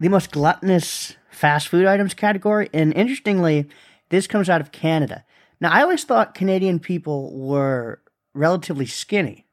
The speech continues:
Although, considering the harsh winters, it makes sense that there'd be a lot of fat people in Canada, you know, staying indoors, away from the cold. It makes sense, actually. Um, even though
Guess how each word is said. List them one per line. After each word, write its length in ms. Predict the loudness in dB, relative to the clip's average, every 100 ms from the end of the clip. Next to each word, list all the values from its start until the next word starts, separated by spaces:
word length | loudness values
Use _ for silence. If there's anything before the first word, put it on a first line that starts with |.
| 0
Although, 520 | 4 6 4 2 -2 _ _ _ 0
considering 460 | 2 4 4 4
the 80 | 2
harsh 360 | 2 2 2 0
winters, 520 | 0 0 2 0 2
it 40 |
makes 240 | 2 2 2
sense 380 | 2 2 0 -4
that 280 | -4 -4 _
there'd 180 | -4 -2
be 80 | 0
a 60 |
lot 180 | 2 0
of 40 | 0
fat 280 | -2 0
people 180 | -2 -4
in 80 | -6
Canada, 380 | -4 -4 -4 -6
you 80 | -6
know, 200 | -8 -14 _ _ -20 -20 _ _ _
staying 340 | -2 2 4
indoors, 840 | 4 4 2 2 0 -2 -8 -14 -18 _ 0
away 220 | 2 4
from 140 | 2
the 80 | -2
cold. 340 | 0 -2 -2
It 60 | 0
makes 220 | 0 2
sense, 300 | 2 2 0
actually. 540 | -2 -2 -2 -6 -6 -8 _ -4
Um, 480 | 0 2 0 -4 -4
even 220 | -2 2
though 360 | 4 4 2